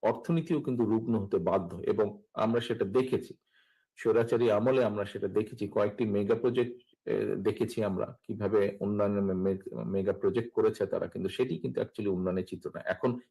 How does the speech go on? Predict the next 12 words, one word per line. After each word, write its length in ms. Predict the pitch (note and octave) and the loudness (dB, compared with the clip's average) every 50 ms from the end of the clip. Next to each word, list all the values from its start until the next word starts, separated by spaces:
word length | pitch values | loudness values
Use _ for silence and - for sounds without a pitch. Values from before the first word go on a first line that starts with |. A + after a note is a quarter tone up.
| _ _ F2+ | _ _ -6
ধীরে 180 | G2+ G#2 A#2 A#2 | -2 0 0 2
ধীরে 360 | B2 B2 A#2+ A#2 A#2 A#2 - - - _ _ - | 2 2 4 2 2 2 -2 -10 -18 _ _ -8
আসল 340 | - - A#2 - - C3+ A#2 | -6 -6 -6 0 2 2 4
রূপটা 420 | G2+ G2 A#2 A#2+ A#2+ - - G#2 | 4 2 2 0 0 -2 -4 -4
বেরিয়ে 380 | G2 - F#2 F#2 F#2+ G2+ G2+ F#2+ | -4 -4 -6 -4 -2 0 0 0
আসছে, 360 | F2 F2+ F2+ - - - - - | 0 -2 -6 -10 -16 -18 -14 -6
অর্থনীতিকে 720 | - - F2+ - - - G2 G2 F#2 F#2+ G2 F#2 - - | -4 -4 -4 -4 -6 -6 -4 -4 -4 -4 -6 -6 -4 -4
আরম্ভ 380 | F#2 F2+ F#2+ G2 G2 F#2+ F#2+ - | -2 -2 -2 -4 -4 -6 -6 -8
করে 120 | - - | -8 -12
সবকিছু, 460 | - - - D#3 - - - - - F#2+ | -10 -4 -4 -4 -4 -4 -14 -10 -8 -8
ইন্ডাস্ট্রি 400 | F#2+ F2+ E2+ F#2 - - - - | -6 -4 -4 -4 -4 -4 -10 -10
থেকে 220 | - - - - | -10 -10 -12 -12